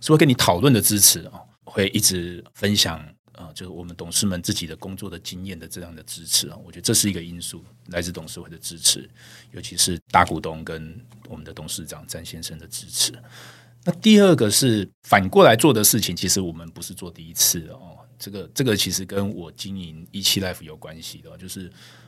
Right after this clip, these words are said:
二零一四年跟二零一六年，一七Life 分别帮了星光三月跟全家便利商店发展了他们的这个，协助他们制作，制作了他们的A P P，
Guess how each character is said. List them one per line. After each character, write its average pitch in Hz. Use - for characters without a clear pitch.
二 113
零 98
一 104
四 -
年 92
跟 98
二 98
零 90
一 92
六 98
年， 85
一 101
七 -
Life 85
分 90
别 85
帮 87
了 82
星 -
光 95
三 90
月 90
跟 85
全 90
家 90
便 87
利 87
商 82
店 82
发 90
展 78
了 76
他 85
们 78
的 76
这 80
个， -
协 95
助 135
他 110
们 104
制 104
作， 98
制 104
作 98
了 90
他 92
们 90
的 98
A 92
P 92
P， 90